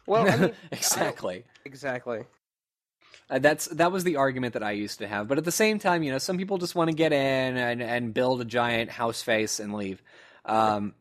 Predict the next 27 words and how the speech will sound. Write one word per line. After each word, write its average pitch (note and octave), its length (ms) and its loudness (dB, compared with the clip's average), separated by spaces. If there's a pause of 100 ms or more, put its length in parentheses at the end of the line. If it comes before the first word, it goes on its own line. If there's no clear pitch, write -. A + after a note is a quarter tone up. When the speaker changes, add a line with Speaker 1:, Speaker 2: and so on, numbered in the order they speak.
Speaker 2:
but, B2+ 320 4
and, D3+ 340 0
and F#3 140 -4
that's G#3+ 160 -2
okay. G3+ 400 2 (540)
Uh, C#3+ 480 4 (420)
and E3+ 320 0
the F3 100 2
three C#4 160 0
sixty C4+ 280 -6
version G3 300 0
does D3+ 220 2
have D#3+ 140 2
some D3+ 160 -6
things C#3 340 -4
over, B2+ 580 0
uh, A2 440 2
the, G#2+ 600 -4
the, G#2+ 520 -2 (180)
uh, G#2 180 2
P - 200 -2
C D3 180 2
version. A#2+ 380 0
It A#2+ 80 -4
has D3+ 260 0
lan A#2 380 0
mode. G3 380 4